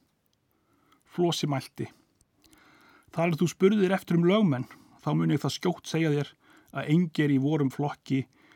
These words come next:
og einskis veit ég von í Austfjörðum nema Þorkels Geitissonar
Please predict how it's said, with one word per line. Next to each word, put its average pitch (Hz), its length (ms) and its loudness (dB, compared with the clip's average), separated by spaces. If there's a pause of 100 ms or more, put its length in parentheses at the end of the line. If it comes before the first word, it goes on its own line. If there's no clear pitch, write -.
(180)
og 139 140 -4
einskis 147 460 0
veit 139 240 -2
ég 135 100 0
von 151 260 0
í 139 80 0
Austfjörðum 139 640 -4 (120)
nema 131 220 0
Þorkels - 500 -8
Geitissonar 123 600 -4